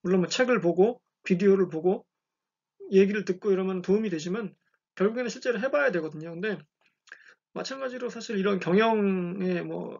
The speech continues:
여러 활동들도 뭐, 뭐 솔직히 말로만 떠들면 뭐합니까? 실전에서 통해야죠. 그래서 이게, 어, 우리가 뭐, 그래서 인턴십도 하고 그러는 건데,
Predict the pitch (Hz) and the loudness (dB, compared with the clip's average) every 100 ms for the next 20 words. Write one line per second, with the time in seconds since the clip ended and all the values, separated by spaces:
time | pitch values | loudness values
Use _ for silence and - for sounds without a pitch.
0 | - 185 185 240 254 240 180 156 156 156 | -4 0 2 0 0 0 0 -2 -6 -6
1 | 170 170 _ _ _ _ _ _ - - | -6 -8 _ _ _ _ _ _ -18 -16
2 | 233 254 - 247 214 170 240 233 202 233 | -14 -14 -12 -8 0 4 4 2 -2 -4
3 | 233 156 170 214 202 165 156 170 247 - | -4 0 2 2 -2 -6 -10 -10 -12 0
4 | 254 220 196 180 240 254 233 175 151 156 | 2 2 -2 -4 -2 0 0 0 -6 -8
5 | 175 175 175 160 165 165 _ - - - | -10 -6 -4 -4 -8 -10 _ -20 -20 -20
6 | - - - - _ 185 160 170 175 170 | -20 -20 -20 -20 _ -12 -6 -2 0 -2
7 | 160 - _ _ _ - _ - 185 - | -4 -14 _ _ _ -20 _ -12 -10 -10
8 | - _ _ _ _ _ 190 180 180 185 | -16 _ _ _ _ _ -6 2 2 4
9 | 202 196 202 202 240 170 175 165 151 214 | 2 2 2 4 2 0 -2 -2 -4 -2
10 | 190 | -2